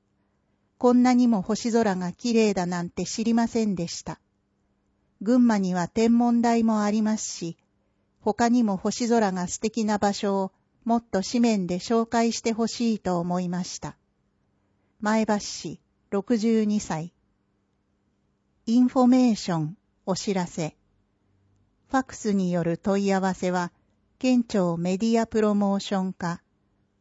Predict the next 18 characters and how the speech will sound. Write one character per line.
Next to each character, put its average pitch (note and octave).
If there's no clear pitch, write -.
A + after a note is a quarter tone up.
零 A3+
二 A#3
七 E3+
二 B3
四 A#3
三 F3
の E3+
三 A#3
六 A#3
零 F#3+
零 F3
へ G3+
お F#3+
願 F3+
い F3
し -
ま E3
す。 -